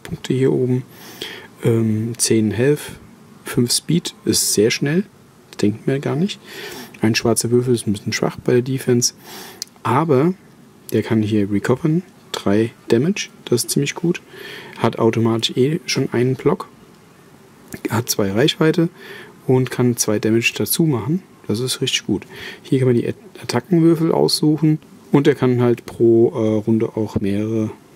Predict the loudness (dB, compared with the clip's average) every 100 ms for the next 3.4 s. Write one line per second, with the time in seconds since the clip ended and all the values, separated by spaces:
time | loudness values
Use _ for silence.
0 | -20 -18 -8 -4 -4 -4 -6 -6 -6 -4
1 | -2 -2 -4 -4 -4 -2 0 2 2 0
2 | -2 -6 -6 -6 -6 -6 -6 -6 -8 -4
3 | -2 -2 -4 -8